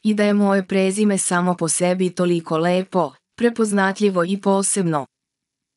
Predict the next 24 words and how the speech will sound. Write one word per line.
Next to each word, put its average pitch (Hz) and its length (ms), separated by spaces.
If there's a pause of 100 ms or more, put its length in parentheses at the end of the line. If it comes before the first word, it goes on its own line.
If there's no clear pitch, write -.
(140)
Naravno 196 640
da 170 140
ću 185 200
insistirati 202 920
da 214 160
dete 214 360
nosi 208 340
moje 170 300
prezime. 190 680 (440)
Ako 214 280
Aleksandra 214 760
ne 190 200
bude 185 260
htela 202 640
da 196 160
dete 196 360
nosi 185 320
moje 175 280
prezime, 185 640 (240)
neka 196 300
nosi 190 440
njeno, 202 460 (200)
pa 233 140
kasnije, 202 680